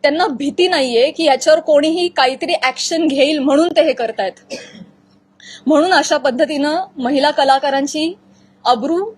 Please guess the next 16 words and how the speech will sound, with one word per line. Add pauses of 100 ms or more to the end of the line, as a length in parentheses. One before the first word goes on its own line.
(100)
वेशीला
टांगली
जातीये. (920)
तर
याबाबत (300)
काहीतरी
कडक (140)
कारवाई
त्यांनी
केली
पाहिजे. (960)
आणि (420)
असं
जर
होत
राहिलं